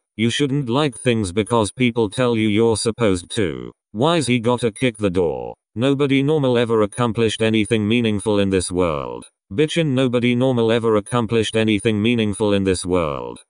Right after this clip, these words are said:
It's just, sometimes, people don't really say what they're really thinking. But when you capture the right moment, it says more. If anyone asks where I am, I've left the country. He's a sensitive kid.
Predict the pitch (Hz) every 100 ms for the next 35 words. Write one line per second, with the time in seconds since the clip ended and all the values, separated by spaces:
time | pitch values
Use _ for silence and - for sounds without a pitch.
0 | _ 123 110 110 113 90 67 - - _
1 | - 156 127 85 101 73 62 58 60 -
2 | - _ _ 165 160 143 117 120 120 101
3 | 120 120 113 - 123 104 113 107 110 110
4 | 98 120 113 101 - 92 85 71 58 57
5 | _ _ 95 101 120 160 135 120 127 120
6 | - 131 113 107 120 101 101 92 71 62
7 | - - _ 117 - 143 107 107 95 69
8 | 60 58 _ - 117 143 147 143 131 147
9 | 156 139 - - 117 120 107 101 92 73
10 | 62 60 62 _ 110 113 110 151 - 110
11 | 101 110 87 - 67 58 - _ - 156
12 | 127 - 165 160 - 123 110 87 - 76